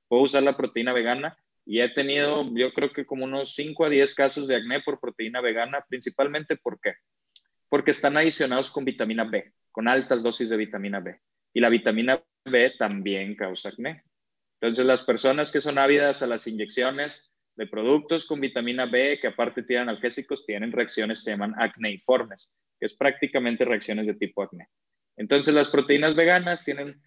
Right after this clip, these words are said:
un alto concentrado de vitaminas B que conforme pasan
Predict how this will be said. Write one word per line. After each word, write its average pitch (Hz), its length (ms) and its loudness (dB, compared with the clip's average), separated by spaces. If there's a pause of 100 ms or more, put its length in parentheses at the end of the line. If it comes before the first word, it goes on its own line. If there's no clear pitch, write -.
(160)
un 135 140 -6
alto 147 220 -2
concentrado 156 520 0
de 165 100 2
vitaminas 147 460 -4
B 165 320 2
que 127 540 0 (100)
conforme 117 500 -4
pasan 139 300 -2